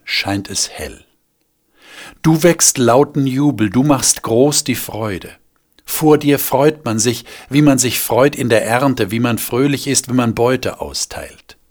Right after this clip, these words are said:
Denn du hast ihr drückendes Joch, die Jochstange auf ihrer Schulter und den Stecken ihres Treibers zerbrochen wie am Tage Midians.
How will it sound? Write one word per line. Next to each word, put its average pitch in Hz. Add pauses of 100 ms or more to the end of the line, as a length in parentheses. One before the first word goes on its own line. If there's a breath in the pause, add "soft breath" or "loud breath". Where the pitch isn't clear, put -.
(1160)
Denn 95
du 113
hast 113
ihr 107
drückendes 113
Joch, - (640 soft breath)
die 110
Jochstange 127
auf 120
ihrer 113
Schulter 131
und 113
den 107
Stecken 131
ihres 110
Treibers 120
zerbrochen 113
wie 117
am 110
Tage 104
Midians. 80